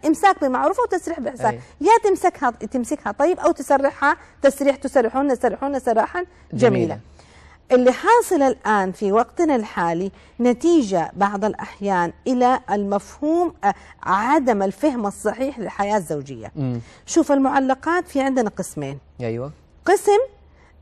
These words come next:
Speaker 1: تعتبر معلقة نتيجة لعدم فهمها للحياة الزوجية وعدم تقديرها له.
Speaker 2: مم.
Speaker 1: فتكون مثلا والله ده الرجل ما عنده المادة اللي ت-، اللي ت-، تديني، ما أبغى ده الرجال، ع-، يعني الفهم الخاطئ للحياة الزوجية،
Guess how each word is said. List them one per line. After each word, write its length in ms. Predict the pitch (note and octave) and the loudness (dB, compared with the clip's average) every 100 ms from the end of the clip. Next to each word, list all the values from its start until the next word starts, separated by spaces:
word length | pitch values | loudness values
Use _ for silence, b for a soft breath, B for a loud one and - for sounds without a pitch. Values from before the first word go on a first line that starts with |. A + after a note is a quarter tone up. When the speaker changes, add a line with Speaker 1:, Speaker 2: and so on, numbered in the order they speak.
| - | -4
Speaker 1:
تعتبر 460 | B3 B3+ E4+ D4+ C#4 | -4 2 2 4 2
معلقة 720 | B3 C#4 D#4 D4+ D4+ D#4+ C#4 | 0 0 0 -2 -2 -2 0
نتيجة 680 | C4 C4 G4+ G#4+ F4+ D#4 B3+ | 0 0 2 2 4 4 2
لعدم 520 | A#3 A#3 C#4+ C4+ A#3+ | 2 -2 0 0 0
فهمها 500 | - D4 A3+ G3+ F#3+ | -2 -6 -4 -4 -4
للحياة 460 | G3 - A3 C4 | -6 -4 0 2
الزوجية 580 | C4+ A3+ A3+ A3 C4+ C#4 B B - | 0 -2 -4 -4 -2 -2 B B -10
وعدم 400 | G3+ C4+ C4+ A3+ | -4 -2 0 0
تقديرها 640 | A3+ - G#3 G#3 E3+ D#3 | -4 -4 0 2 0 -2
له. 260 | C#3+ B2 - | -6 -8 -12
Speaker 2:
مم. 280 | C3 A#2 B2+ C#3+ B B | -10 -8 -8 -12 B B
Speaker 1:
فتكون 460 | F#3+ D4+ - G4+ F#4+ | -2 -2 0 2 4
مثلا 380 | E4 - C#4 E4 B B | 2 2 0 -2 B B
والله 520 | C#4+ D4 C#4+ D4 C#4 | 2 2 2 2 0
ده 200 | B3 C4 | 0 2
الرجل 380 | B3+ C4+ B3+ C#4 | 2 0 0 0
ما 100 | C4 | 0
عنده 320 | C4+ C4 A#3 | 0 0 0
المادة 420 | A#3+ A3+ A#3+ G#3+ A3 | 2 2 0 2 0
اللي 120 | A3+ | -2
ت-، 80 | A3+ | -4
اللي 400 | G3 A3 G#3 G3+ | -6 -4 -2 -4
ت-، 160 | G#3+ G3+ | -6 -6
تديني، 600 | A3+ F#3 A#3 A3+ A3 G#3 B B | -6 -4 -2 -2 -2 -4 B B
ما 140 | C#4 D#4+ | 2 2
أبغى 360 | A#3 A#3+ A3+ | 2 -2 0
ده 160 | G#3+ G#3 | 2 2
الرجال، 600 | G#3+ A3 G3 A3 G#3 G#3+ B B | 2 -2 -2 2 2 2 B B
ع-، 320 | - C#4 D4+ | -4 -2 2
يعني 580 | B3 A#3+ A3+ A3 A#3+ - | 4 4 2 0 0 2
الفهم 500 | A#3+ - E4 C4+ A3+ | 0 2 0 2 2
الخاطئ 720 | G3+ - - D#4+ D4 B3 - | 0 0 -2 2 4 2 -2
للحياة 460 | G#3+ G#3+ - A#3+ C4+ | -6 -4 0 2 2
الزوجية، 580 | B3 A3 G#3+ G#3 B3+ | 2 0 -2 0 0